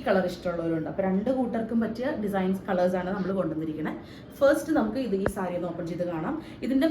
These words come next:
മൂന്ന്, ഈ സെയിം പ്രിന്റ് നമ്മൾ മൂന്ന് ഡിസൈൻ, മൂന്ന് കളേഴ്സിൽ കൊണ്ടുവന്നിട്ടുണ്ട് കേട്ടോ ഇത്തവണ. ബ്ലാക്ക് ഉണ്ട്, ബ്രിക്ക് റെഡ് ഉണ്ട്, ദാ ഈ ഒരു ബ്ലൂ ഷെയ്ഡും ഉണ്ട് കേട്ടോ. ബ്ലൂ ഒക്കെ എന്താ പറയുക, ഇതിൻ്റെയൊക്കെ, ഏർ, നെവർ എൻഡിങ് ആണ് ഇതിൻ്റെ ഒരു, എന്താ പറയുക, ഒരു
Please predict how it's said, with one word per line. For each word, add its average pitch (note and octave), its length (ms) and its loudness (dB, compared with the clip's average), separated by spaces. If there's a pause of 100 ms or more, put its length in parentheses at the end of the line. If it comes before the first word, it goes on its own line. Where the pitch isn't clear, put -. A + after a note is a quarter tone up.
മൂന്ന്, D4 300 6 (180)
ഈ D4+ 40 6 (300)
സെയിം D4 360 4
പ്രിന്റ് C#4+ 340 4
നമ്മൾ C#4+ 160 4 (140)
മൂന്ന് C#4+ 260 4
ഡിസൈൻ, A3+ 240 0 (220)
മൂന്ന് C4+ 240 6
കളേഴ്സിൽ A#3+ 420 0
കൊണ്ടുവന്നിട്ടുണ്ട് G3+ 380 0
കേട്ടോ E3 160 0
ഇത്തവണ. E3 220 0 (420)
ബ്ലാക്ക് A3 340 2
ഉണ്ട്, A#3 140 4 (100)
ബ്രിക്ക് G3+ 260 -2
റെഡ് A3 200 2
ഉണ്ട്, G3 140 2 (100)
ദാ - 80 -2 (240)
ഈ G#3 120 -2
ഒരു G3+ 140 4
ബ്ലൂ G3 120 8 (140)
ഷെയ്ഡും F3+ 260 4
ഉണ്ട് D#3+ 140 0
കേട്ടോ. - 180 -2 (1300)
ബ്ലൂ G#3 240 4
ഒക്കെ D4 220 0
എന്താ C#4 200 4
പറയുക, C4+ 220 4 (220)
ഇതിൻ്റെയൊക്കെ, A3+ 440 2 (720)
ഏർ, F#3 140 -2 (100)
നെവർ A3 300 4
എൻഡിങ് C#4 400 6
ആണ് G3+ 160 0
ഇതിൻ്റെ G#3+ 200 0 (100)
ഒരു, G#3+ 120 4 (880)
എന്താ F#3 220 0
പറയുക, F3+ 280 0
ഒരു G#3 120 2